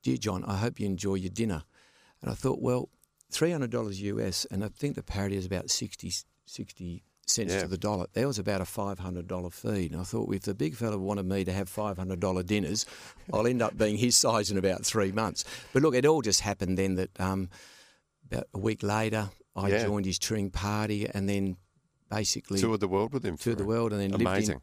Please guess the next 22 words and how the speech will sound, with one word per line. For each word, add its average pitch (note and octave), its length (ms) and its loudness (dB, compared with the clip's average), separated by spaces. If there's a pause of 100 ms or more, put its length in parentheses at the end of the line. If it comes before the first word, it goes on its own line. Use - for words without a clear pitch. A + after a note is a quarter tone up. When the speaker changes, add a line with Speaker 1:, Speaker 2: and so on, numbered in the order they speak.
(140)
Speaker 1:
lived A2 200 0
in G2+ 80 0
Modena A2 400 2
with A2 160 0
him. A2 300 -2 (120)
And, G#2 360 -6
um, G#2+ 400 -2 (320)
yeah, C#3+ 280 0
it A2 160 0
was G2+ 140 -2
just, G#2 180 -2
Speaker 2:
Incredible. G2 320 2
Speaker 1:
again, G#2+ 200 2
one C3+ 100 4
of A2 60 2
those F#2+ 180 0
just - 260 -2 (140)
chance - 400 -4
things F#2+ 200 -6
that F#2+ 120 -6
happens. F2+ 200 -4
Speaker 2:
Yeah, F2+ 220 2